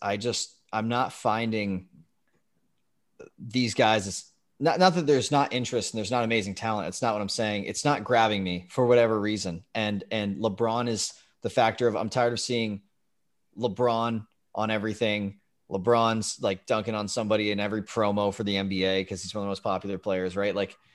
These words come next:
I, I am ready to see, um, a couple new people,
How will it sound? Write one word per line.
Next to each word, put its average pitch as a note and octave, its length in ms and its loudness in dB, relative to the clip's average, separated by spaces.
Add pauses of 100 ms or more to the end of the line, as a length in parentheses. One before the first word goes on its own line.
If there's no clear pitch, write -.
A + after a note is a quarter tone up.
(400)
I, G2+ 180 -2
I A#2+ 160 4
am B2+ 180 2
ready G#2+ 280 2
to G2+ 140 -8
see, G2+ 460 -6 (440)
um, F2+ 380 -4 (320)
a G#2 40 -12
couple A2+ 360 0
new G#2+ 320 -2
people, G2 640 -2